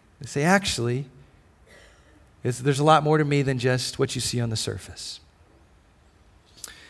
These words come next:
See, we need to know the importance of this because, uh, there's a study that was recently done called The Great Opportunity, and actually, uh, uh, a friend that, that comes to our church here was a part of that group that did this study,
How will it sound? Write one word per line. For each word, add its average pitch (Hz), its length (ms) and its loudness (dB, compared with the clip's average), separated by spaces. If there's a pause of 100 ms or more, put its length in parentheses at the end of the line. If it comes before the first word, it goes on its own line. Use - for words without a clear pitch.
(120)
See, - 160 -2
we 165 100 6
need 214 140 6
to 190 100 6
know 175 200 10
the 160 100 6
importance 143 480 0
of 110 100 -2
this - 460 -8 (1080)
because, 156 400 6 (440)
uh, 139 120 2
there's 160 180 8
a 170 40 8
study 196 340 6
that 170 100 8
was 139 140 4
recently 165 400 4
done 156 380 4
called 151 280 0
The 139 60 4
Great 156 240 8
Opportunity, 151 720 4
and 139 180 0 (340)
actually, 151 680 6 (300)
uh, - 40 0
uh, 135 480 2 (380)
a 147 60 0
friend 175 360 6
that, 147 180 6
that 156 100 8
comes 165 220 4
to 165 60 4
our 156 100 8
church 180 320 4
here 160 140 6
was 143 80 4
a 147 60 4
part 170 280 6
of 156 120 6
that 156 200 8
group 160 260 6
that 131 200 4
did 156 160 8
this 143 160 6
study, 139 480 2